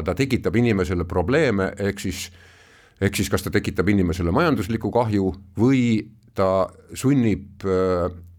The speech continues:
inimest oma tavapärast käitumist muutma. Näiteks millega kaasnevad mingisugused, mingi ajakulu inimesel või, või, või siis, öö, närvikulu või, või mida iganes, jah.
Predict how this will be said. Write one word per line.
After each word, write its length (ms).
inimest 500
oma 160
tavapärast 500
käitumist 680
muutma. 400
Näiteks 420
millega 380
kaasnevad 480
mingisugused, 720
mingi 160
ajakulu 480
inimesel 480
või, 220
või, 200
või 160
siis, 320
öö, 240
närvikulu 540
või, 260
või 240
mida 240
iganes, 320
jah. 140